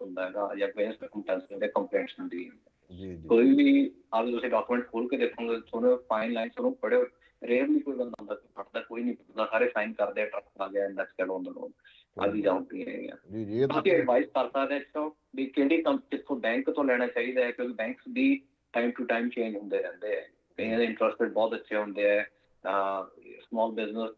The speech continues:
Speaker 1: loan ਹੁੰਦੇ ਆ, ਬਹੁਤ ਅੱਛੇ ਕਈਆਂ ਦੇ programs ਆਉਂਦੇ ਆ।
Speaker 2: ਜੀ।
Speaker 1: ਤਾਂ ਮੇਰੀ ਸੁਜੈਸ਼ਨ ਇਹ ਹੈ, ਹਮੇਸ਼ਾ ਵੀ ਫੋਰਟੀ ਨਾਈਨ thousand dollars ਤੋਂ ਘੱਟ ਤੁਸੀਂ ਜੇ ਲਓਗੇ,
Speaker 2: ਜੀ।
Speaker 1: ਤਾਂ ਤੁਹਾਡਾ loan easy ਹੋ ਜਾਂਦਾ ਹੈ, rather than ਕਿ ਫੋਰਟੀ ਨਾਈਨ ਥਾਊਜ਼ੈਂਡ ਨਾਈਨ ਨਾਈਨਟੀ ਨਾਈਨ ਦੇ ਉੱਤੇ ਜਾਓਗੇ, ਤਾਂ ਉਹ ਜਿਹੜਾ ਹੈਗਾ ਹੈ, ਉਹ, ਉਹ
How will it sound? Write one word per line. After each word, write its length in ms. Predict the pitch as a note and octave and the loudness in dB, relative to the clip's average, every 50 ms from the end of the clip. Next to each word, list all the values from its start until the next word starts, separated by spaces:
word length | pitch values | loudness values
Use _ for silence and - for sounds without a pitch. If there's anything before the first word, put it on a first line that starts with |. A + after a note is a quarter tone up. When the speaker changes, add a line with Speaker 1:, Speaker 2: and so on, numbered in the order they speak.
| - - A2+ | -16 -12 -8
Speaker 1:
loan 320 | A2 G#2+ G#2+ A2 G#2+ G2+ | -6 -4 -4 -4 -6 -6
ਹੁੰਦੇ 220 | A2 G#2 G2+ G#2+ G#2+ | -8 -6 -2 0 0
ਆ, 60 | G#2 | 2
ਬਹੁਤ 200 | G#2+ A#2 A2+ A#2 | 2 2 0 0
ਅੱਛੇ 240 | A#2 - - A2+ G#2+ | -2 -2 -2 -4 -2
ਕਈਆਂ 320 | - G#2+ G#2+ A2+ A#2 A#2 | 0 -2 0 2 2 2
ਦੇ 80 | A#2 A2+ | 0 0
programs 460 | - - A2 G#2 G2+ G2+ G2+ G2 - - F#2+ | -4 -4 -6 -4 -2 -2 -2 -4 -4 -6 -6
ਆਉਂਦੇ 320 | F2+ F2 E2 - - - | -6 -6 -8 -14 -12 -10
ਆ। 60 | - - - _ _ _ _ _ _ F#2+ F#2 | -12 -12 -14 _ _ _ _ _ _ -20 -18
Speaker 2:
ਜੀ। 180 | F#2+ F2+ D#2+ - | -16 -14 -6 0
Speaker 1:
ਤਾਂ 420 | A2+ A#2 A2+ A2+ A2+ A2 G#2+ A2 A2+ - _ - | 2 4 4 4 4 4 2 0 -2 -4 _ -20
ਮੇਰੀ 440 | C4+ B3 A#3 A#3+ A#3 - B2 C3+ C#3 | -14 -6 -4 0 4 4 4 4 4
ਸੁਜੈਸ਼ਨ 380 | C3+ B2+ C3+ C3+ C3+ - C#3 C3 | 0 0 -2 -2 0 0 0 0
ਇਹ 140 | C3 C3+ | 2 2
ਹੈ, 60 | C3+ B2+ | 0 0
ਹਮੇਸ਼ਾ 360 | B2+ A#2+ A#2 A#2+ - C#3 C3 | 0 -4 -4 -2 0 0 -2
ਵੀ 140 | B2+ C3 B2 | -2 -2 -6
ਫੋਰਟੀ 340 | - - A#2 A2+ B2 C3 | -8 -8 -8 -6 -4 -2
ਨਾਈਨ 200 | B2 A#2+ A#2 A#2 | -2 -2 -2 -2
thousand 300 | A2+ A#2 G#2+ G#2 G#2+ G#2+ | -2 0 -2 -2 -2 -2
dollars 260 | G#2 G2+ G2 G#2 G#2 - - | -2 -2 -2 -2 -6 -8 -10
ਤੋਂ 80 | A2+ G#2+ - A#2 | -10 -4 -2 -2
ਘੱਟ 100 | G#2+ - _ - | -2 -2 _ -14
ਤੁਸੀਂ 300 | A2 G#2+ - - G#2+ G#2 | -16 -12 -10 -8 -6 -4
ਜੇ 120 | A2 A2+ | -4 -4
ਲਓਗੇ, 480 | A2 G2+ G2 G2+ A2+ A#2+ G#2+ F#2+ F#2 - _ _ _ _ _ G2 | -2 0 0 0 0 0 -2 -4 -4 -6 _ _ _ _ _ -12
Speaker 2:
ਜੀ। 80 | G2+ | -2
Speaker 1:
ਤਾਂ 140 | F#2 A#2+ A#2+ | 0 0 2
ਤੁਹਾਡਾ 200 | - B2+ A#2 A#2+ | 2 2 0 0
loan 280 | A2+ A2 G#2+ G#2+ A2+ A#2 - | 0 0 0 -2 -2 -2 -4
easy 260 | A2 G#2+ G#2 G#2+ G#2 | -4 -4 -2 0 0
ਹੋ 120 | G2+ G2+ F#2+ | 0 0 -2
ਜਾਂਦਾ 280 | F2 E2+ - - F#2+ | -4 -8 -8 -8 -6
ਹੈ, 40 | G2+ | -2
rather 260 | G2 G2+ G2+ G2+ G#2+ | -2 -2 -2 -2 -6
than 120 | G#2+ G#2+ G#2+ | -6 -6 -6
ਕਿ 60 | A2 | -6
ਫੋਰਟੀ 280 | - - A#2 G#2+ A2+ | -4 -2 -2 -2 0
ਨਾਈਨ 160 | A2 G#2+ G#2 G#2 | 0 0 -2 0
ਥਾਊਜ਼ੈਂਡ 340 | - G#2 - - A2 G#2+ | -2 -6 -6 -6 -12 -8
ਨਾਈਨ 200 | G2+ G2+ G2+ G2+ | -4 -4 -4 -4
ਨਾਈਨਟੀ 280 | G2+ G2 G2 - - G2+ | -4 -8 -10 -10 -10 -8
ਨਾਈਨ 180 | G#2 F#2+ F#2+ - | -8 -8 -6 -4
ਦੇ 80 | G#2+ | -6
ਉੱਤੇ 180 | G2+ - - A#2 | -6 -2 0 2
ਜਾਓਗੇ, 400 | A#2 A2 A#2 B2 B2+ C3+ C3 C3 - _ _ _ _ - | 2 2 2 2 2 2 0 0 -4 _ _ _ _ 0
ਤਾਂ 100 | A#2 A#2 | 4 4
ਉਹ 80 | A#2+ | 4
ਜਿਹੜਾ 280 | A#2 A#2 A#2+ A2+ A#2+ A#2 | 6 4 4 4 4 4
ਹੈਗਾ 260 | A2+ A2 A2 A#2 B2 | 2 0 0 2 4
ਹੈ, 200 | B2 B2 B2 - - - | 4 4 4 0 -2 -4
ਉਹ, 180 | A#2+ A#2 - _ _ _ - | -6 -6 -6 _ _ _ -10
ਉਹ 560 | A#2 A#2 A2+ A2+ A2 A2 A2 A2+ A2 - | -8 -6 -4 -2 -2 -2 -2 -4 -6 -8